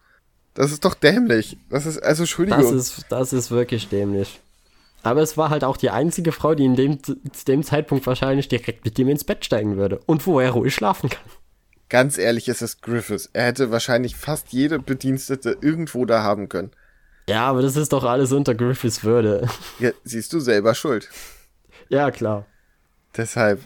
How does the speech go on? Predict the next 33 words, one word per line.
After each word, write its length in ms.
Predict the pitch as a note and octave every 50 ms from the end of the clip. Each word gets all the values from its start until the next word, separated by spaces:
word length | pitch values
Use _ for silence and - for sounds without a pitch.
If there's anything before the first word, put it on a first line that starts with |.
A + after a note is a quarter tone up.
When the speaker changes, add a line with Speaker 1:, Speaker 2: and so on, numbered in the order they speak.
| - -
Speaker 1:
ah, 260 | - A2 A2+ A2 A2 A2
Speaker 2:
Aber 180 | - B2 B2+ B2+
Speaker 1:
hat 80 | B2+
Speaker 2:
es 120 | C3+ B2 -
ist 160 | D#3 D3 -
halt, 200 | D3 C3 A#2+ -
äh, 160 | - B2+ A#2+ - A#2
wie 120 | A2+ A#2 B2+
gesagt, 460 | B2 A2+ A2+ A2+ A2 G2+ - - -
also, 440 | A2+ A2 G#2 G#2+ A2 G#2+ G#2+ G#2+ A2 - _ _ _ _ _ _ _ _ _ _ _ - - - - _
ein 280 | - - A#2+ B2+ C3
Jahr 280 | B2+ B2 B2 B2 A#2+ A#2
lang 240 | A2+ A2 A2 A2 A2
im, 180 | A#2 A#2 A#2+
im 220 | A#2+ A#2+ A#2 A#2 A2+
Kerker 360 | - B2 A#2+ A#2+ A#2 - A2
gefoltert. 640 | G2+ G#2+ - - A#2 A2+ A2+ A2 - G#2 G2 - -
Ich 120 | G2 -
glaub, 240 | - A2 G#2+ G#2+ -
da, 100 | A2 G#2
da 160 | - - G#2+
kommst 280 | G#2 - A#2+ G#2+ - -
du 40 | G#2
auch 120 | G#2 -
nicht 140 | A2 G2+ -
auf 120 | G2+ -
die 120 | - G#2 G2+
Idee, 180 | F#2+ G#2 G2
dass 180 | F2+ G2 - -
das 140 | - - -
deine 220 | G2 F2+ F2 F#2+
Schuld 240 | - - G2+ F#2 -
ist. 240 | F2+ - - -